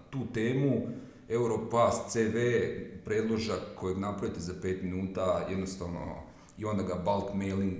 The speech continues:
šaljete na sto mailova, nije way to go, pogotovo po pitanju digitalnog marketinga, jel?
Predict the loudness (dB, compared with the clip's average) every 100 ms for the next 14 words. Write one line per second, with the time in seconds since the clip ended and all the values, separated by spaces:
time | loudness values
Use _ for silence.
0 | -6 -6 -2 0 -2 -4 -6 -4 -4 -4
1 | -2 -4 -4 -4 -4 -4 -4 -4 -6 -10
2 | -12 -16 -12 -6 -6 -6 -8 -6 -6 -6
3 | -8 -8 -8 -12 -12 -12 -8 -8 -8 -10
4 | -12 -12 -12 -12 -14 -16 -16 -14